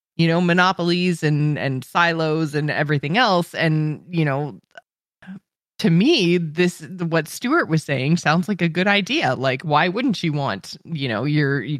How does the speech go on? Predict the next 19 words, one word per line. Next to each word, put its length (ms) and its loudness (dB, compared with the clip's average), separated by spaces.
Game 240 2
Pass 320 -2
to 80 -4
be 160 0
available 520 -2
to 100 -2
everybody? 400 -2
You 160 0
should 160 -2
at 80 2
least 240 0
be 100 -2
open 240 2
to 60 4
the 80 -6
concept, 580 -4
in 240 4
my 180 4
mind. 440 -6